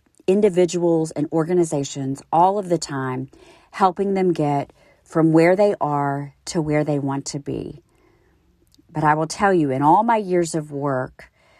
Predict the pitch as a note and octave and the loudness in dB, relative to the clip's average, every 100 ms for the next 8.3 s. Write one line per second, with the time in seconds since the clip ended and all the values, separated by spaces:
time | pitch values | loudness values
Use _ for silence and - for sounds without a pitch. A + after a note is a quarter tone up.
0 | _ _ _ _ _ _ D#3 D#3+ E3 D3 | _ _ _ _ _ _ -2 0 -2 0
1 | D#3 D#3+ E3 F3+ G#3+ G3 - E3 D#3 D3 | 2 4 4 2 0 -2 -6 -2 0 2
2 | D3 C#3+ C#3+ C#3 _ _ _ _ - D#3+ | 0 0 -2 -6 _ _ _ _ -4 0
3 | D#3+ - - G3 D3+ C#3 C#3 D#3 G3+ G#3+ | 0 -2 -2 0 2 0 -2 -4 -6 -14
4 | _ _ _ _ _ _ _ _ _ _ | _ _ _ _ _ _ _ _ _ _
5 | _ _ _ _ F#3 F#3+ G3+ F3+ E3 D3 | _ _ _ _ 2 4 2 0 0 -2
6 | C#3+ C#3+ C#3+ - - C#3+ - D#3+ E3 E3+ | -2 -2 -4 -6 -4 -4 0 0 2 2
7 | E3+ C3+ C3+ D3 E3+ D#3 C#3 D3 D#3 C#3 | 0 -2 -2 -6 -6 -6 -2 0 0 -2
8 | B2+ B2+ C#3+ | -4 -6 -8